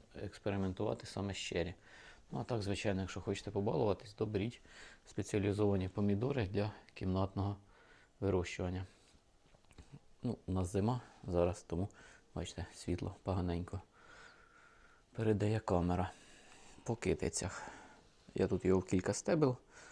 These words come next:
вів. Коротше, дуже гарно він почав рости. Можливо, було ще тоді більше сонечка. Ось так його там попідв'язував. Це в мене саморобний. Така підв'язка, гірки колись на, на ньому вирощував. І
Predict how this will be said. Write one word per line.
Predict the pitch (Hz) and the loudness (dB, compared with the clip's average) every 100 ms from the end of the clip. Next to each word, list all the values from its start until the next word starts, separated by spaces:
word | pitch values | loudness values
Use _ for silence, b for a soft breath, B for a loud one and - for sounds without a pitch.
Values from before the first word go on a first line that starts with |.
| B B B - | B B B 2
вів. | 107 101 - - - | 4 4 -2 -16 -10
Коротше, | - 92 92 | -4 -2 0
дуже | 90 95 87 | 2 4 4
гарно | 92 87 90 | 4 4 2
він | 87 | 2
почав | 90 92 98 | 0 2 4
рости. | 110 - - | 2 0 -4
Можливо, | 131 95 92 87 | -2 2 4 4
було | 90 95 | 2 0
ще | - | -4
тоді | - 92 | -4 -2
більше | 92 95 107 | 0 -2 -4
сонечка. | - 185 135 - 113 - B B B B B B B _ - | -6 -4 -4 -6 -8 -10 B B B B B B B _ -14
Ось | - | -12
так | 92 87 | -10 -6
його | 87 | -6
там | - 87 | -6 -8
попідв'язував. | 92 104 160 160 135 110 | -4 -4 -2 -2 0 -2
Це | 104 92 | -2 -6
в | |
мене | 92 90 - B B B B B B B - | -4 -4 -8 B B B B B B B -16
саморобний. | - 92 95 98 98 98 - B B B B B B - | -2 0 2 2 2 0 -4 B B B B B B -20
Така | - - | -10 -8
підв'язка, | - 92 104 101 - 90 | -6 0 0 0 -2 -2
гірки | 104 - 90 | -2 -2 -4
колись | 92 95 104 | 0 0 0
на, | 101 - - | -4 -4 -4
на | 113 110 | 0 2
ньому | 107 107 | 4 4
вирощував. | 104 110 107 104 101 101 98 - - - - B B B B B B _ - | 4 4 2 0 -2 -2 -2 -10 -20 -20 -20 B B B B B B _ -12
І | 113 | -10